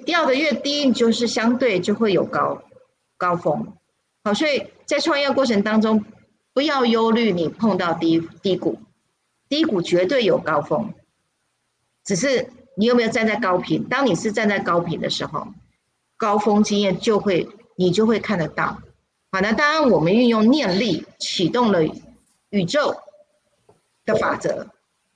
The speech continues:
好，然后我们这一路上高高低低，高高低低就越来越高了。这样是一个与生共同创造的过程，很过瘾的。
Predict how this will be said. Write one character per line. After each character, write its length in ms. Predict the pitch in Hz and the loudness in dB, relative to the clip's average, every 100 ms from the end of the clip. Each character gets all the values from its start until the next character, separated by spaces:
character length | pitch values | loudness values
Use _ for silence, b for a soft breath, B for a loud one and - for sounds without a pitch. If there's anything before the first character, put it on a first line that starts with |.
| _ | _
好， 280 | - - - _ | -8 -8 -10 _
然 100 | 196 | -4
后 320 | 240 202 - - | -2 -2 -4 -8
我 120 | - 170 | -2 0
们 120 | 180 | 2
这 100 | 226 | 2
一 80 | 196 | 4
路 220 | 202 185 | 4 2
上 320 | 214 170 - B - _ | 0 -4 -4 B -20 _
高 140 | 220 | -4
高 140 | 233 226 | 0 0
低 140 | 220 | 0
低， 160 | 214 202 | 0 0
高 160 | 190 | -2
高 120 | 185 | -2
低 160 | 185 180 | 0 0
低 60 | 165 | 0
就 120 | 175 | 2
越 120 | 185 | 2
来 80 | 156 | 2
越 180 | 160 151 | 2 0
高 140 | - | -4
了。 260 | - - - _ _ _ _ _ - | -6 -10 -20 _ _ _ _ _ -10
这 120 | - | -4
样 180 | 359 320 | 0 0
是 180 | 220 269 | 0 -2
一 60 | 214 | -2
个 120 | 185 - _ - | -4 -8 _ -2
与 120 | 233 | 0
生 300 | 175 233 233 | 2 2 2
共 220 | 254 226 | 2 2
同 180 | 196 196 | 2 0
创 260 | - 254 | 0 0
造 180 | 208 220 | 2 0
的 100 | 170 | 0
过 200 | 165 202 | 2 2
程， 300 | 160 170 208 B B B B | 0 -2 -6 B B B B
很 180 | 220 185 | -2 0
过 220 | 170 330 | 2 4
瘾 240 | 226 165 - | 4 0 -2
的。 220 | - | -6